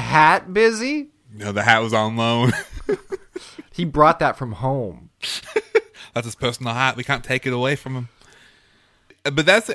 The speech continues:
Speaker 2: I think, man, like, the story that they told, um, getting the League together, then weaponizing the League, even the super spoiler alert, if you're this far in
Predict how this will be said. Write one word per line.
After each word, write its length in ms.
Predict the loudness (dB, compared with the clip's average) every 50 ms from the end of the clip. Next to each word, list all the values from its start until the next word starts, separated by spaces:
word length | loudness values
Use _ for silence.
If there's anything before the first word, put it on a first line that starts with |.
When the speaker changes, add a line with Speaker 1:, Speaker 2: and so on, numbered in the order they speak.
| -2
Speaker 2:
I 100 | 0 0
think, 260 | 0 0 -6 -8 -8 -8
man, 360 | -4 -2 0 2 2 2 2
like, 280 | 0 -2 -2 -2 -4
the 120 | -4 -4 -4
story 320 | -4 -4 -2 -2 -4 -2
that 140 | -4 -2 0
they 100 | 0 -2
told, 720 | -2 -4 -6 -4 -4 -2 -2 -2 -2 -2 -2 -4 -4 -6 -10 -12 _ -4
um, 460 | -2 0 0 0 -2 -2 -4 -6 -8
getting 380 | -4 0 0 0 0 -2 -4 -2
the 80 | -4
League 360 | -4 -4 -4 -6 -6 -6 -6 -4
together, 500 | -4 -2 0 2 2 2 4 2 0 2
then 260 | 2 2 0 2 0
weaponizing 680 | -2 -2 -2 -2 -2 0 0 0 0 -2 -4 -4 -2
the 80 | -2 -2
League, 640 | -2 -2 -2 -2 0 0 0 -2 -2 -4 -6 -10 -18 -20 -20 _ _
even 400 | -4 -2 0 2 2 0 0 2
the 420 | 2 2 2 4 4 2 2 0 -2
super 380 | -10 -4 -4 -4 -2 0 -2
spoiler 560 | -2 -2 -4 -4 -2 0 0 2 2 2 2
alert, 320 | 0 0 0 0 0 0 0
if 180 | -2 -4 -4
you're 140 | -2 -4 -2
this 200 | -2 -4 -6 -4
far 240 | -2 -2 0 0 2
in 380 | 2 2 0 0 -4 -6 -8